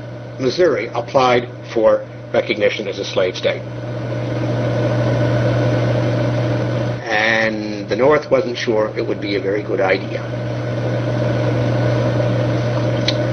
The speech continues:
The legislation is a little complicated,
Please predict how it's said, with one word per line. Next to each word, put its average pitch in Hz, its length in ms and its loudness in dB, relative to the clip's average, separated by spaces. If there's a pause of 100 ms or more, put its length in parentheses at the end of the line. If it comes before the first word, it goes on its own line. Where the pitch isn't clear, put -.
(1500)
The 120 80 2
legislation 151 640 0
is 107 80 -2
a 110 80 -2
little 139 280 4
complicated, 110 640 2